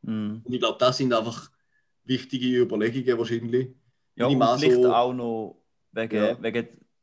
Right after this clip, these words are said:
Speaker 1: so Säule drei, drei a einzahlen und so. Ist auch noch, da kannst du dann nur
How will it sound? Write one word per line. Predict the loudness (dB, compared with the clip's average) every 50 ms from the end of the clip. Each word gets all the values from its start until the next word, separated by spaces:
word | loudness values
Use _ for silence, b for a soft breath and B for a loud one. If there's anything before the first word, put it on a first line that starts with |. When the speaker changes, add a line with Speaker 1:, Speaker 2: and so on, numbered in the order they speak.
| _ _ _ _
Speaker 1:
so | _ _ _ -12 -8 -4 -4 -4 -4 -6
Säule | -10 -10 -6 -4 -2 0 0 0 0 -2 -2
drei, | -4 -4 -4 -4 -6 -8 -12 _ _ _
drei | -6 -4 -2 0
a | 0 0 -2
einzahlen | -2 -4 -6 -4 -2 0 0 0
und | -2 -2
so. | -4 -4 -4
Ist | -2 -2
auch | 0 0 0
noch, | 0 -2 -4 B B B B B B B B _ _ _
da | -2 2
kannst | 2 2 2 2 0
du | 0
dann | 2 2
nur | 2